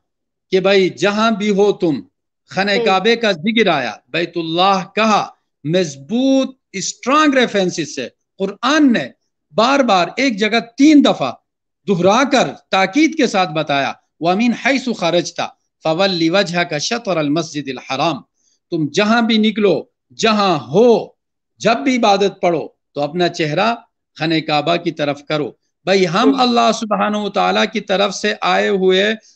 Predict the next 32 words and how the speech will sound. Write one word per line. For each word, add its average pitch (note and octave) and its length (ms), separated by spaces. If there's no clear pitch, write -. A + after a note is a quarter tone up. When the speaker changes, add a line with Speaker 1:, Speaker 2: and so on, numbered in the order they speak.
Speaker 1:
मजबूत F3 1000
दलाइल G3+ 400
की F4 140
बुनियाद D4 460
पर B3 120
उसकी A#3 220
तरफ G3+ 320
रुख F3 220
कर F3 140
रहे D3+ 180
हैं। G2+ 160
हम A3+ 220
खाने G#3+ 300
का G3 320
से F#3 320
हजर E3+ 260
अस्वद F3 440
को G#3 100
चूम A3+ 360
रहे A3 140
हैं, D3+ 180
इसलिए G#3+ 400
नहीं C#4+ 260
कि D4+ 80
हम C4+ 160
हजर A#3 220
अस्वद G#3 280
को G#3 100
इबादत E3+ 480
कर D#3 100
रहे C#3 180
हैं, G2+ 120